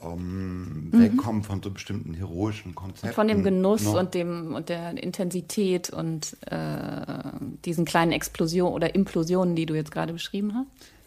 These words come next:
Speaker 1: Ja, ich weiß gar nicht, ob das einen Abstrich an den Genuss bedeuten muss im geringsten, aber es bedeutet natürlich einen Abstrich an den Narzissmus.
Speaker 2: Ja.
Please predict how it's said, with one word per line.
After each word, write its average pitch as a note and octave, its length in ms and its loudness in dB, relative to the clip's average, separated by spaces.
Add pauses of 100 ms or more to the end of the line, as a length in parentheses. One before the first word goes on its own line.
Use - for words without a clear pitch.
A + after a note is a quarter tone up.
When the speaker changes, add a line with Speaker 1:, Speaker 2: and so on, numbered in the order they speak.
Speaker 1:
Ja, C#3+ 160 -2
ich D3 160 -6
weiß C3+ 260 -2
gar F#3+ 80 -4
nicht, D#3+ 180 -6
ob A2 120 -10
das A2 180 -12 (180)
einen G#2 140 -8
Abstrich G#2 560 -12
an G2+ 80 -8
den F#2+ 160 -8
Genuss G#2 400 -6
bedeuten D#2 540 -8
muss - 200 -10
im D#2 140 -10
geringsten, D#2 540 -10
aber F2 180 -4
es F#2 120 -6
bedeutet G2 500 -8
natürlich G2+ 300 -12
einen G2 120 -12
Abstrich - 400 -14
an E2+ 120 -8
den D#2+ 80 -8
Narzissmus. G2 680 -10 (400)
Speaker 2:
Ja. F3+ 160 -6